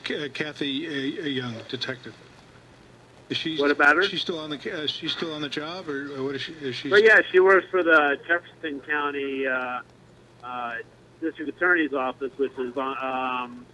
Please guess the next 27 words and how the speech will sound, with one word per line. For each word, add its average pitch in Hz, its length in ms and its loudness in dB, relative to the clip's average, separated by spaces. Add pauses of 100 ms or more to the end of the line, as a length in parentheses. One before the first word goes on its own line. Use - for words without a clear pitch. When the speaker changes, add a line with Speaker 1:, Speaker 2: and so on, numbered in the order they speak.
Speaker 2:
a 131 80 -6
little 143 220 0
community. 135 840 -4 (640)
Well, 135 200 0
not 131 240 -6
that 135 240 0
little. 120 320 -8
Um, 123 420 -10 (140)
what, 135 320 -4
uh, 127 280 -6
just 160 240 2
west 143 280 0
of 139 100 -10
Denver, 127 440 0
before 131 280 -4
you 123 80 -2
get 120 240 -6
to - 60 -20
the - 220 -12
mountains. 117 220 -8 (220)
So, 117 240 -4 (520)
basically 139 560 2
in 123 100 -8
the, 123 240 -4
the 127 80 -10
Denver 127 440 -2
area. 123 500 0